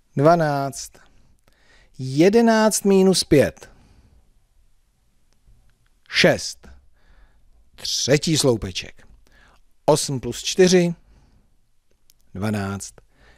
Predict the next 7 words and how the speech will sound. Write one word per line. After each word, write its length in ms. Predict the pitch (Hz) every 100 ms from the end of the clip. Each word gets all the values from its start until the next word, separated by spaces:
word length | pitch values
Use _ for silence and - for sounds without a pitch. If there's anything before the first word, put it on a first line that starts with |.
| _ -
Devět 560 | 120 156 151 151 143
plus 280 | - 131 -
osm. 600 | 165 160 - 180 175 175 - _ _ _ _ _ _ _ _ _ _ _ _ _ _ _ _ _ _ _ _
Sedmnáct. 920 | - 127 110 110 101 101 98 101 - _ _ - - - _
Osm 540 | 101 101 107 - 156 156
plus 220 | 185 -
sedm. 540 | 196 180 180 175 185